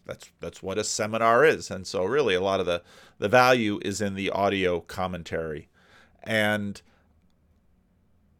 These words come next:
I want to, in this first video, talk a little bit about what the individuals said in terms of why they participated in this. I don't know that the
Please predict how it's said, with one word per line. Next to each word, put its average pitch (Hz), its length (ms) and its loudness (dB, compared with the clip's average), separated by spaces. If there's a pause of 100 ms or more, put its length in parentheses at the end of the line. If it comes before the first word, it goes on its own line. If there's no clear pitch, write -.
(420)
I 127 100 2
want 147 260 -2
to, 123 500 0 (160)
in 120 160 -4
this 117 180 0
first 196 320 -2
video, 98 360 0
talk 135 400 -2
a - 100 -4
little 120 280 -2
bit 117 260 4
about 98 500 4
what 127 260 4
the 117 220 -4
individuals 104 800 -2
said 90 680 0 (300)
in 104 200 -6
terms 107 360 -6
of 92 160 -4
why 98 300 4
they 101 180 2
participated 92 880 -6
in 73 160 -12
this. - 360 -14 (1400)
I 135 80 2
don't 180 220 2
know 139 340 6
that 117 320 0
the 104 440 -4